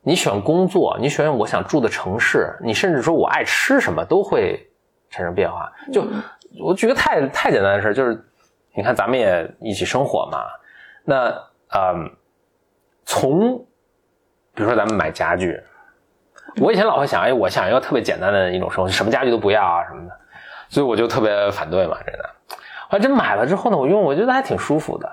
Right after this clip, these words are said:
Speaker 1: 就是 you have no idea，就是，
Speaker 2: 对。
Speaker 1: 我这都三十多的人了，对吧？You have no idea 你会喜欢什么样的东西，那更别说你会喜欢什么样的人。但是关键是这个东西还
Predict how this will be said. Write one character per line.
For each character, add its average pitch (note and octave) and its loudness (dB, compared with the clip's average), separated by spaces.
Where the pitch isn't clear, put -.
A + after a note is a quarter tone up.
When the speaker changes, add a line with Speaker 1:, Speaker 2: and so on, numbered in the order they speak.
Speaker 1:
就 A#3 0
是 - -6
you A#3 2
have B3 0
no G3 4
idea， C4+ 2
就 G4 2
是， - 0
Speaker 2:
对。 - 2
Speaker 1:
我 B2+ 2
这 F#3+ 4
都 D#4+ 4
三 D#4 0
十 C4+ 0
多 A#3+ 4
的 B3 4
人 G2 0
了， G3+ 2
对 - 0
吧？ E3 2
You G#3+ 4
have B3 4
no F#3 4
idea G3 2
你 A2 0
会 D#3 2
喜 A2 -2
欢 F#2 0
什 G#2 -2
么 G2+ 2
样 G2 2
的 E2+ -4
东 F#2+ -2
西， F#2+ -8
那 C#3+ 0
更 G#3+ 0
别 F3 4
说 G#3+ 2
你 C#3+ 0
会 D#3+ 0
喜 D#3 -2
欢 D#2+ 0
什 G2 -4
么 B2 0
样 B2 2
的 B2+ 2
人。 F#3+ 2
但 F3 0
是 E3 0
关 A#3 2
键 A3+ 4
是 F3 2
这 A3 0
个 E3 6
东 E3 0
西 D#3+ 0
还 C#3 0